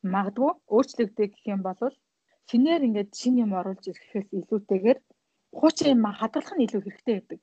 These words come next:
гэсэн санааг нь нам гаргасан байхгүй. Бид нар chase хийгээд байдаг. Create биш, chase хийгээд байдаг. Яадаг вэ? Одоо ингээд турна гэж тэгчингүүтээ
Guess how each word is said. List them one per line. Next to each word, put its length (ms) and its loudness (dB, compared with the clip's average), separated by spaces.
гэсэн 240 -16
санааг 320 -8
нь 100 -8
нам 140 -6
гаргасан 380 -12
байхгүй. 220 -20
Бид 120 -6
нар 120 2
chase 340 2
хийгээд 260 -6
байдаг. 220 -20
Create 380 0
биш, 160 -8
chase 280 -2
хийгээд 200 -6
байдаг. 160 -8
Яадаг 280 0
вэ? 60 -4
Одоо 200 0
ингээд 220 -2
турна 220 -4
гэж 160 -2
тэгчингүүтээ 500 -6